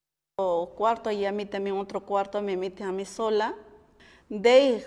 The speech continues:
justamente esos militares que habrán entrado ellos mismos, que a mí golpearme, maltratarme, y, eh, después, y, es, comenzaron a vi-, violarme.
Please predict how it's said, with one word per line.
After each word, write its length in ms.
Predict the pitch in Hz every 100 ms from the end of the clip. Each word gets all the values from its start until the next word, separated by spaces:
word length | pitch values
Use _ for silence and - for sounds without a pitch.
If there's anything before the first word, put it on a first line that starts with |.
| -
justamente 600 | 226 240 247 262 254 240
esos 240 | 247 247
militares 840 | 247 226 214 - 208 196 226 - -
que 80 | -
habrán 260 | 208 220
entrado 460 | 220 214 220 214 208
ellos 340 | 196 233 233
mismos, 580 | 247 254 233 226 214 226 233
que 300 | 202 185 170 - _ _ _ _ _ _ _ _ _ _ _ _ _ _ _ 180
a 80 | 190
mí 400 | 214 247 269 - - - -
golpearme, 680 | 208 226 226 233 226 233 240
maltratarme, 880 | 214 196 202 196 220 220 226 294 339 - - -
y, 320 | - 214 208 190
eh, 120 | 185
después, 520 | 202 196 - 240 277
y, 420 | 254 214 214 196 196 - - - -
es, 260 | 208 214 -
comenzaron 440 | 214 214 226 226
a 40 | 233
vi-, 60 | 233 - _ _ _ _ _ _ _ _ _ _ _ _ - - -
violarme. 520 | 220 208 208 185 185